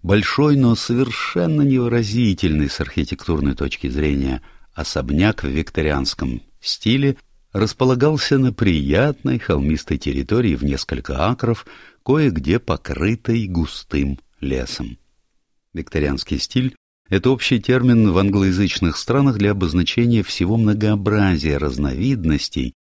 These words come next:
эклектического ретроспективизма,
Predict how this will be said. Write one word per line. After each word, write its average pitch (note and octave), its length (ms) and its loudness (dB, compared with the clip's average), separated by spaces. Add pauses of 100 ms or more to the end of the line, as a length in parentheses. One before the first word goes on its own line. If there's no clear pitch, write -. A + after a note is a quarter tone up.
(200)
эклектического G#2+ 1160 0
ретроспективизма, G2 1400 0